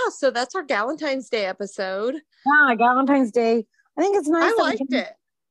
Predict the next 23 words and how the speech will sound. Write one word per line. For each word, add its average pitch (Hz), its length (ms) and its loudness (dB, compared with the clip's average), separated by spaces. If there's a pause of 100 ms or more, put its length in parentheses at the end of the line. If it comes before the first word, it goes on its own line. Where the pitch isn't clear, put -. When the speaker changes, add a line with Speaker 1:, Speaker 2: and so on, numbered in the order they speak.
Speaker 2:
yeah, 320 160 2
I 370 180 0
think 359 160 -2
it's 359 180 -2
nice 269 260 0
that 277 80 -2
we 240 100 -2
focused 233 500 -6
on, 220 340 -4 (420)
'cause 247 120 -6
like 247 120 -4
you 247 40 -10
said, 233 240 -6
because 214 300 -8
it 214 100 -6
is 240 320 -4
so 196 180 -6
rare 175 540 -6 (480)
that - 200 -6
we 208 100 -6
kind 185 320 -6
of 185 100 -6
focused 180 680 -6